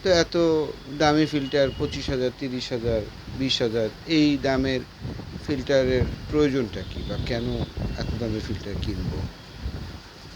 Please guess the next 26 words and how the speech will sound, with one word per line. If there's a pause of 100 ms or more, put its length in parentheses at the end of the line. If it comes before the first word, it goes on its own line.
(260)
আমরা
একটু
ইনকোয়ারি
করে
দেখেছি
যে, (340)
যে
ভদ্রলোক
সাত
হাজার,
আট
হাজার
টাকার (600)
ফিল্টার (1120)
খুঁজতেছে
বা (100)
কেনার
চিন্তা
করছে, (800)
তার
বাসার (140)
এসিটা
কিন্তু (160)
একটা (100)
ব্র্যান্ড
এসি